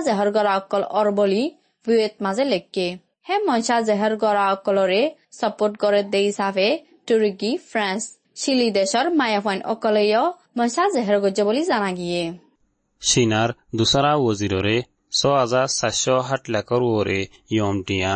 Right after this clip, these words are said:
Speaker 2: গুছ হায়েদে মদ্দিমালৈ মতৰ ফাইচলা গজ্জে বুলি মেজি মাম্মাদে লেখকে দে ফজ্জিলো।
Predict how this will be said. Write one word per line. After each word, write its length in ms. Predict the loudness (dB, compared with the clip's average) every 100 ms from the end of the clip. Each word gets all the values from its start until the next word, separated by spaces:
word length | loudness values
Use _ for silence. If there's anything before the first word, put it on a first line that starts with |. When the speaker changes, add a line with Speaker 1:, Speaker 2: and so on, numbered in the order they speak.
| -4 -8 _ -2
Speaker 2:
গুছ 140 | -2 0
হায়েদে 340 | -2 0 0 0
মদ্দিমালৈ 760 | 0 -2 -2 -6 -4 -4 -4 -4 -8 _ -2
মতৰ 320 | -2 0 -2
ফাইচলা 420 | -2 -2 -2 -2 -2
গজ্জে 220 | -2 -4
বুলি 280 | -2 -2 -2 -4 -8 _ -2
মেজি 260 | 0 2 2
মাম্মাদে 380 | 2 2 0 0
লেখকে 280 | -2 -4 -4
দে 80 | -4
ফজ্জিলো। 500 | -4 -6 -8 -6